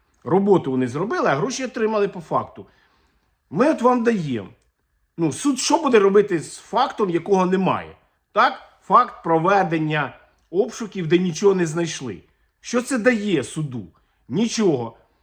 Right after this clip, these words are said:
Але годинами, місяцями ми вже роками цю справу розглядаємо. Ні про що. Гроші всі отримують. Я ж, я тільки отримую мінус здоров'я, розумієте? Всі інші отримують там гроші.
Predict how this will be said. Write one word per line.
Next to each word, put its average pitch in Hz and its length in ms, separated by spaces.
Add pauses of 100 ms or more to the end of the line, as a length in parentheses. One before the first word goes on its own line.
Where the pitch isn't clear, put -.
(420)
Але 180 520
годинами, 208 800 (640)
місяцями 156 840
ми 135 180
вже 147 200
роками 117 520
цю 160 160
справу 165 380
розглядаємо. 147 720 (280)
Ні 151 160
про 156 200
що. 127 440 (580)
Гроші 220 400
всі 190 360
отримують. 139 540
Я 180 180
ж, 208 140
я 226 300
тільки 214 440 (200)
отримую 214 560
мінус 214 320
здоров'я, 147 680
розумієте? 151 640 (240)
Всі - 380
інші 277 300
отримують 233 460
там 233 160
гроші. 208 500